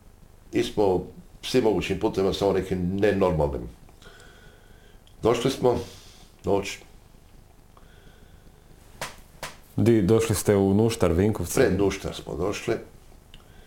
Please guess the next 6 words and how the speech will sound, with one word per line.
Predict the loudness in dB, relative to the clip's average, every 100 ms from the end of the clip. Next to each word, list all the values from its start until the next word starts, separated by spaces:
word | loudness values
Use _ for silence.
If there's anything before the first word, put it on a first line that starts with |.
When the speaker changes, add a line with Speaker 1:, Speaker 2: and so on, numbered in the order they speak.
| -16 -16 -16 -20 -20 -10
Speaker 1:
I |
sjećam | -2 0 0 -4
se | -4
ko | -2
jučer. | -2 -2 -4 -8 -12 -20 -20 -20 -20 -20 -20 -20 -20 -20 -20 -20 -20 -20 -20 -20 -20 -20 -20 -12
Is-, | -10